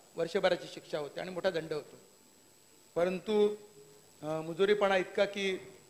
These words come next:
त्यांनी काही केलं नाही. यांना जी मदत मिळण्याची आवश्यकता होती एक ते दोन लाख रुपयाची, ती पण मिळाली नाही.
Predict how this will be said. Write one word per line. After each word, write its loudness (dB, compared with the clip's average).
त्यांनी -4
काही 0
केलं -2
नाही. -12
यांना 4
जी 0
मदत 2
मिळण्याची 2
आवश्यकता 2
होती -2
एक -2
ते 0
दोन 0
लाख 4
रुपयाची, -4
ती -12
पण 0
मिळाली 0
नाही. -12